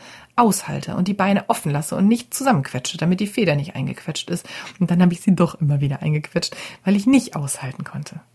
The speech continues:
„Das klingt nach einem schönen Spiel“, überlegt Mama. „Ja, das war schön“, sagt Kaki. „Das ist gut. Das freut mich zu hören.“ „Aber da war auch noch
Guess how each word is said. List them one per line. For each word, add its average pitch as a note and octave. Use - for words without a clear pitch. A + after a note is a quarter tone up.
„Das -
klingt D3
nach F3+
einem A3+
schönen A#3
Spiel“, D3
überlegt D3
Mama. C#3+
„Ja, C#4+
das A#3
war E3+
schön“, D3
sagt -
Kaki. -
„Das B3
ist A#3
gut. -
Das -
freut E3+
mich E3
zu E3
hören.“ D3
„Aber F3
da F3+
war G3
auch F#3
noch G3